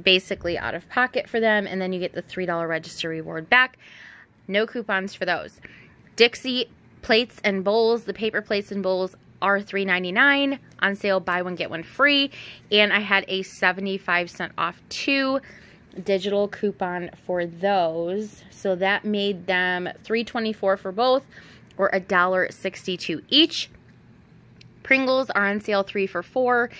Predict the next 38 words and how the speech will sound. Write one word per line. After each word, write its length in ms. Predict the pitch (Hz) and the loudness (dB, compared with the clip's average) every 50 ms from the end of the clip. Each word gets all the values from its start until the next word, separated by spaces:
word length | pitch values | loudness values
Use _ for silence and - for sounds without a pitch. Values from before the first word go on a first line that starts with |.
| - - - - - | -18 -20 -14 -6 -2
and 200 | 185 190 196 - | -2 0 2 2
I 80 | 190 | 0
had 180 | 196 185 185 185 | 0 0 -2 0
a 120 | 190 190 | 0 -2
dollar 560 | 175 170 202 170 175 175 175 180 185 175 - - - | -2 -4 -4 -4 -2 -2 -2 -2 -2 -2 -4 -4 -4
off 500 | 170 175 175 175 175 - - - - - - - - | -2 -2 0 -2 -2 -6 -12 -20 -20 -20 -20 -10 -10
three 560 | 175 165 170 175 190 226 240 247 254 254 254 | -8 -8 -6 -6 -4 -4 -4 -4 -4 -4 -4
digital 420 | 214 240 240 220 233 233 240 240 | -2 -2 -2 -2 -2 -2 -2 -4
coupon. 880 | 226 - 254 247 226 - 233 233 226 226 226 226 226 220 226 226 220 - - - - - - - - - - - - - - - - - - - - - - - - - - - | -4 -6 -8 -8 -6 -4 -2 -2 0 0 0 0 0 -2 -2 -4 -6 -10 -16 -20 -20 -20 -20 -20 -20 -20 -20 -20 -20 -16 -14 -14 -14 -14 -16 -16 -16 -16 -18 -18 -18 -14 -4 0
I 160 | - 320 330 | 0 0 0
just 220 | 277 277 262 - - | 0 -6 -10 -8 -6
realized 420 | 233 226 226 226 214 220 220 - | -6 -4 -4 -4 -4 -6 -4 -6
I 80 | 240 247 | -8 -8
picked 320 | - - 240 220 - - | -6 -6 -6 -6 -2 -2
up 140 | 233 226 - | -4 -2 -2
an 80 | 240 240 | -2 -4
extra 340 | 247 254 - - - 262 240 | -2 -4 -4 -6 -6 -6 -4
one, 440 | 226 208 233 202 - 233 - - - - _ _ _ _ - - - | -2 -2 -2 -2 -4 -6 -8 -8 -16 -20 _ _ _ _ -20 -16 -6
<laughs> 540 | - - - - - - - - - - | -4 -2 -2 -2 -4 -8 -10 -12 -12 -4
but 180 | - 311 294 - | -4 -4 -2 0
that's 420 | - 311 285 277 - - - 254 | 0 0 0 -2 -4 -6 -4 0
okay. 760 | 330 330 269 - - - - 262 277 220 - - - 214 - - - _ - - - - - - - - - - - - - - - - - - - - | 0 0 0 -2 -6 -2 0 0 0 -2 -6 -4 -4 -4 -4 -6 -20 _ -20 -20 -20 -20 -20 -20 -10 -6 -4 -4 -4 -4 -8 -10 -12 -12 -14 -12 -4 0
Uh, 520 | 359 370 370 359 359 359 349 339 339 330 | 2 4 4 4 4 4 4 2 2 2
they 160 | 285 302 269 | 0 0 0
were 120 | 247 247 254 | 0 -2 -4
three 300 | - - 233 226 220 214 | -4 -2 0 0 0 0
for 160 | - 196 185 | 0 -4 -6
four. 580 | - - - 208 185 180 165 143 117 147 190 - - - - - | -6 -2 -2 2 4 4 4 2 2 -2 -6 -12 -20 -18 -8 -2
I 220 | - 175 175 180 180 | 0 0 0 0 -2
don't 280 | 175 185 180 180 - | -4 -4 -6 -6 -6
know 160 | - 175 170 | -6 -6 -6
why 420 | 175 165 165 170 170 175 175 170 170 | -6 -6 -6 -6 -4 -2 -2 -2 -4
I 40 | 165 | -4
picked 280 | - - 165 165 - | -6 -10 -10 -4 -2
up 160 | 175 170 - - | -2 -2 -2 0
that 180 | 170 160 - | -2 -2 -2
fourth 440 | - - - 170 160 165 165 - - | -4 -6 -6 -4 -4 -4 -6 -8 -10
one. 380 | 180 165 160 160 160 160 165 | -8 -8 -6 -6 -8 -10 -12